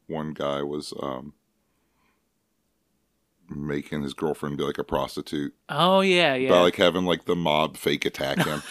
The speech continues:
Speaker 2: <laughs> That's right. That film was a wild ride.
Speaker 1: Yeah, this film is one I look back on fondly. This film, uh, I'll definitely look back on it with shock and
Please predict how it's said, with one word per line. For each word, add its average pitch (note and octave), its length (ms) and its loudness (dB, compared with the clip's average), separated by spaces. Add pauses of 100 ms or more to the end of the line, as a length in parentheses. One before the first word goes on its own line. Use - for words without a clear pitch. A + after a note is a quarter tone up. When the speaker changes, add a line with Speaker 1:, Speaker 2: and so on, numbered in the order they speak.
(160)
Speaker 2:
<laughs> - 260 -20
That's B3+ 260 4
right. C4+ 460 2 (800)
That G#3 220 6
film G3 280 4
was D#3+ 180 -2
a D#3 60 0
wild C#3+ 360 4
ride. B2 440 -2 (100)
Speaker 1:
Yeah, D#2+ 280 0
this E2 160 -4
film F#2 320 -2
is - 360 -6
one E2+ 160 -4
I D2+ 60 -2
look D2 200 -6
back D#2+ 220 -2
on D2+ 140 -4
fondly. D2 480 -4
This C3 240 4
film, C#3+ 420 6 (720)
uh, G#2+ 300 8 (100)
I'll G2+ 100 0
definitely B2+ 360 2
look - 320 0
back F#2+ 260 2
on F#2 160 2
it F2 200 0
with E2 120 -8
shock - 460 4
and D#2+ 140 -6